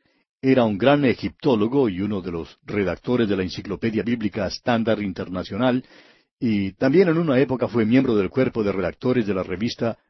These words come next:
National Geographic, que tal vez usted conoce. Pues bien, el doctor Kyle era un gran arqueólogo que sabía divulgar una abundancia de información interesante, y él ha calculado que,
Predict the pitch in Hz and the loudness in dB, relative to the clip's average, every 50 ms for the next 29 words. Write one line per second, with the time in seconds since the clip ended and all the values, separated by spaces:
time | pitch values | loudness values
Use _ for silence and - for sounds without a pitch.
0 | _ - 98 95 101 110 113 107 - 110 104 101 98 90 90 101 110 95 98 123 | _ -8 -4 -2 0 0 0 -2 -2 -2 -2 -2 -2 -2 -2 -2 -2 -2 0 0
1 | 143 131 117 - 92 82 - - - _ _ _ - 98 - - 85 87 95 85 | -2 -2 -2 -4 -6 -10 -10 -12 -20 _ _ _ -14 -10 -10 -8 -6 -4 -4 -4
2 | 95 80 - 101 85 - 95 101 131 120 - - 69 - _ _ _ _ _ _ | -6 -8 -10 -10 -8 -6 -2 0 0 0 0 -2 -8 -18 _ _ _ _ _ _
3 | _ _ _ _ _ _ _ _ _ _ _ _ - 139 127 - 196 202 175 - | _ _ _ _ _ _ _ _ _ _ _ _ 2 2 4 4 4 2 2 -2
4 | _ _ _ _ _ _ _ - 143 135 143 180 208 208 - - 120 95 92 98 | _ _ _ _ _ _ _ -2 -2 0 2 2 0 0 0 0 0 0 0 -2
5 | 110 - _ _ _ _ _ _ _ _ _ _ _ _ _ _ _ 160 160 156 | -4 -6 _ _ _ _ _ _ _ _ _ _ _ _ _ _ _ 2 4 4
6 | 147 135 113 101 110 123 139 143 135 110 101 - 123 120 113 101 87 80 82 80 | 4 2 2 2 4 4 4 4 4 2 2 0 0 2 2 2 0 -2 -6 -10
7 | - 95 87 - 95 95 117 113 113 101 101 101 90 82 113 120 131 135 131 127 | -10 -10 -8 -6 -2 0 0 0 0 0 -2 -4 -2 0 2 4 4 4 4 4
8 | 117 110 104 104 101 107 95 92 - 127 156 160 139 - 127 110 107 104 101 98 | 4 4 2 2 -2 -4 -2 0 2 2 2 2 2 0 0 2 2 2 0 -2
9 | - 107 104 101 95 87 - - 139 139 123 - - 104 101 - - 120 90 78 | -2 -4 -4 -4 -4 -4 -4 -2 0 0 0 0 -2 -4 -2 0 0 0 0 -2
10 | 67 71 76 - _ _ _ _ _ _ _ _ _ _ _ - 160 180 208 220 | -6 -10 -14 -16 _ _ _ _ _ _ _ _ _ _ _ -2 2 2 2 4
11 | 202 - 208 185 - 175 143 107 87 95 120 139 - - 120 123 107 95 87 - | 2 2 0 0 2 0 0 2 2 2 2 0 0 0 0 0 2 2 0 -2